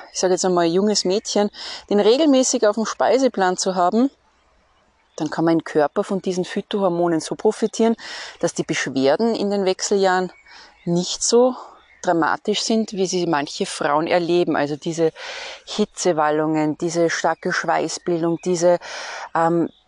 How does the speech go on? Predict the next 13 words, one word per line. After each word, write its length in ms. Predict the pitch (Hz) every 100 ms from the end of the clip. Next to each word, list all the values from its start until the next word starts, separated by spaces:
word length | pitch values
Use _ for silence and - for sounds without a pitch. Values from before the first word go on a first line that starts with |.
| _
leichten 640 | 170 170 151 - - 196 190
Verstimmungen, 920 | - 190 - 208 208 208 202 190 180 -
die 100 | 190
man 160 | 185
vielleicht 540 | 175 175 160 175 - -
auch 260 | 180 180 - -
mit 220 | 180 -
der 60 | 185
Psyche 540 | - 202 190 - 180
hat, 280 | 175 - -
die 60 |
man 180 | 180 175
spürt. 480 | - - 185 185 180